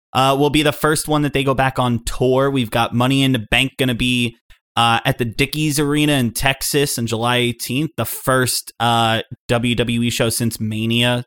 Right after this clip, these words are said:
to be held, and, uh, they'll be touring after that as well. Um, New Japan looks like it's coming out, uh, you know, it'll have the wrestling,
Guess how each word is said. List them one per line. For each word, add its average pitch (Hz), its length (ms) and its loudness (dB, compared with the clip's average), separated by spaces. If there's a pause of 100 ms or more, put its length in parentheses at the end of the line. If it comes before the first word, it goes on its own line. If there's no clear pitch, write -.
(160)
to 117 100 -4
be 117 140 -4
held, 123 300 -2
and, 107 160 -4 (460)
uh, 104 300 2
they'll 110 160 2
be 107 100 0
touring 107 520 -2 (180)
after 123 380 0
that 113 260 0 (340)
as 104 180 -6
well. 120 500 0 (520)
Um, 120 840 2 (920)
New 131 240 4
Japan 131 680 2 (140)
looks 123 240 -2
like - 160 0
it's 123 120 -2
coming 127 460 0 (100)
out, 123 220 2 (100)
uh, 120 40 -6
you 120 160 0
know, 120 160 0
it'll 117 120 0
have 113 300 0
the 117 300 -2
wrestling, 120 500 -2